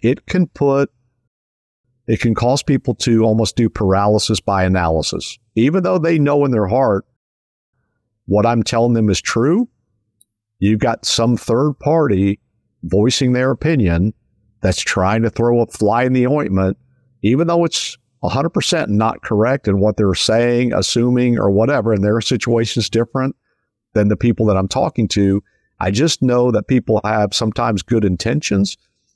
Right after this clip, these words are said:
but unfortunately, they just don't deliver the right answers to you. And you need to have a professional who's familiar with your situation that can do that.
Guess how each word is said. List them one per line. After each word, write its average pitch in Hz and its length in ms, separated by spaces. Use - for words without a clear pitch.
but 110 300
unfortunately, 104 800
they 95 160
just - 300
don't 131 260
deliver 113 340
the 110 100
right 104 280
answers 92 640
to 127 580
you. 98 560
And 101 120
you 101 80
need 113 260
to 127 100
have 123 200
a 101 60
professional 120 920
who's 104 160
familiar 110 420
with 104 240
your 127 520
situation 131 960
that 98 260
can 95 160
do 104 220
that. 82 260